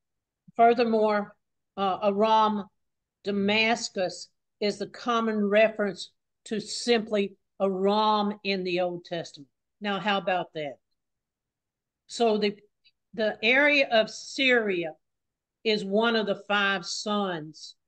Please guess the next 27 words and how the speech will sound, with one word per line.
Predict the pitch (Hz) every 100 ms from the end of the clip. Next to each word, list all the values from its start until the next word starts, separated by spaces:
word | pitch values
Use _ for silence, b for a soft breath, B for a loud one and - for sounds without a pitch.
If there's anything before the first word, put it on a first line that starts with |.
| _ 220
is | 208
one | 226 262 330
of | 320
the | 311 -
five | 247 247 254
sons | 247 - 269 269 214 202 196 190 _ _ -
of | 208 208 -
Shem. | - 285 302 - _ _ _ _ _ _ _ _ _ _ _ _ _ _ _ _ _ _ _ _ _ - -
Okay, | - 175 160 156 _ _ _ _ _ _ _ -
but | 240 233
I | 240
think | 262 320 262
this | 294 254
is | 233 -
fascinating | 240 247 240 226 208 190 185
stuff. | - - 311 - - _ _ -
Now, | 262 233 214 _ -
when | 240 247
you | 220
get | 311 359 359
to | 294
the | 254 202 208 _ _
Jeremiah | - 262 247 233 220 - -
forty-nine, | 208 190 185 196 269 349 269 240
he | 269 320
talks | - 294 381 392 -
about | 208 196 196 208